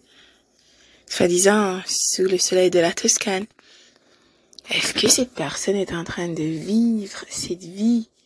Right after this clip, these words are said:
tant désirée par toi, ils sont heureux et tout, patati patata ? Est-ce le cas ? La réponse courte, non.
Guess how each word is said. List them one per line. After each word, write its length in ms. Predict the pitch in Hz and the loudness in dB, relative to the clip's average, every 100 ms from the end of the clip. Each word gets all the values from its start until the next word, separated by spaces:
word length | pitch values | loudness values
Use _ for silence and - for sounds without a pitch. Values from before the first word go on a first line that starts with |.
| _ _ _ _ _ | _ _ _ _ _
tant 180 | 214 208 | -6 -6
désirée 540 | 185 175 160 165 196 | -6 -4 -4 0 0
par 360 | - - - - | 0 -6 -8 -4
toi, 400 | 208 214 208 180 | 2 4 4 2
ils 100 | - | -2
sont 180 | - - _ - | -10 -16 _ -6
heureux 540 | 185 196 208 220 220 202 | -2 -2 -2 -2 0 0
et 160 | 175 - | -4 -6
tout, 180 | 226 226 | -8 -8
patati 420 | - - 165 202 | -10 -20 -16 -16
patata ? 360 | - 160 - 196 220 _ _ _ _ _ _ _ _ _ _ _ | -14 -16 -14 -14 -16 _ _ _ _ _ _ _ _ _ _ _
Est-ce 220 | 196 - | -8 -4
le 60 | 247 | -4
cas ? 260 | 247 302 - _ _ _ _ _ _ _ _ _ _ _ _ _ _ _ _ _ _ | 0 -2 -2 _ _ _ _ _ _ _ _ _ _ _ _ _ _ _ _ _ _
La 120 | 180 | 0
réponse 560 | 160 185 254 - 196 - | 0 -2 -2 -4 -8 -8
courte, 440 | - 233 233 - - - _ _ _ | 2 4 4 -2 -6 -6 _ _ _
non. 260 | 262 349 | -8 -8